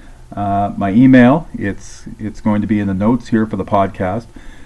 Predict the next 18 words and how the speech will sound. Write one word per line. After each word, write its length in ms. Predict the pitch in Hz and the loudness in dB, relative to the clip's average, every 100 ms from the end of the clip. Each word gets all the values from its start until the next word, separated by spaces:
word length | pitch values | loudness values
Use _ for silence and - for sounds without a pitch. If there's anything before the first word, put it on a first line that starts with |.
| - - - | -18 -18 -12
Uh, 240 | 92 87 - | -10 -8 -2
I'm 220 | 123 165 | -2 -2
happy 560 | - 123 165 - - - - - - - - - | -2 0 0 -2 -6 -12 -20 -20 -20 -20 -20 -12
to 120 | - | -6
set 240 | 113 127 120 | -4 0 0
up 140 | 110 | 0
a 60 | 101 | -4
quick 260 | - 123 | -2 -4
call 440 | - 101 98 113 123 - - - - - - | -2 -2 -2 -2 -6 -16 -20 -20 -20 -20 -8
and 580 | 110 113 127 131 131 - - - - - | -2 2 4 6 4 2 -12 -20 -20 -2
answer 380 | 131 139 135 127 | 2 2 2 -2
any 160 | 120 117 | 2 2
questions 580 | - 110 - 107 98 | 0 -4 -4 -6 -6
you 60 | 98 | -8
might 240 | 92 85 | -10 -12
have. 300 | 80 80 78 - - - - - - - - - - - - - - - - - | -14 -16 -16 -18 -20 -20 -20 -20 -20 -20 -20 -20 -20 -20 -20 -20 -20 -20 -20 -10
The 100 | 104 | -6
world 500 | 98 120 135 139 123 | 0 2 4 2 -2